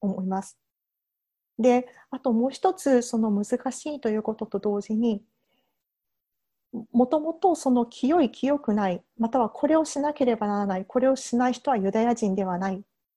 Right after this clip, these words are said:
ということから、律法というものはユダヤ人とそれ以外とを分け隔てするっていう役割も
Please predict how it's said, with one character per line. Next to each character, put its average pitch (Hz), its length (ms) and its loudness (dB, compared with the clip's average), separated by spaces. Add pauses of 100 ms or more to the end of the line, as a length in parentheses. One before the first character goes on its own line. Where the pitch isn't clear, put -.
と - 80 -2
い 262 60 2
う 262 60 0
こ 269 120 -4
と 277 140 -6
か 220 120 0
ら、 220 160 0 (340)
律 220 220 0 (160)
法 339 200 4
と 339 100 -4
い 294 60 0
う 294 60 -2
も 285 120 -2
の 247 160 2
は 233 180 2 (240)
ユ 226 140 6
ダ 285 120 2
ヤ 349 160 4
人 262 260 0
と 233 220 0
そ 233 200 -4
れ 277 200 0
以 302 40 -8
外 214 220 -2
と 233 180 0
を 208 100 0
分 202 240 0
け 285 140 -2
隔 330 140 -2
て 330 60 2
す 311 180 -4
る 311 80 0
っ 302 60 2
て - 320 -6
い - 20 4
う 208 60 4
役 202 240 -2
割 226 240 0
も 269 240 -2